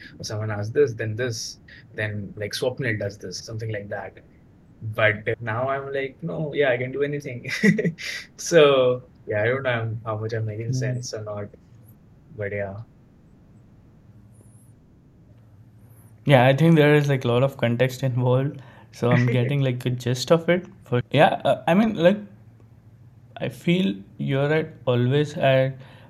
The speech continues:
Speaker 2: local maxima, because when you see yourself, like, uh, the, for example, twenty twenty,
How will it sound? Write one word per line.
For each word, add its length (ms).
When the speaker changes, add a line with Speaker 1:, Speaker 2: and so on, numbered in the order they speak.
Speaker 2:
local 320
maxima, 600
because 540
when 220
you 380
see 300
yourself, 720
like, 400
uh, 200
the, 200
for 240
example, 460
twenty 340
twenty, 340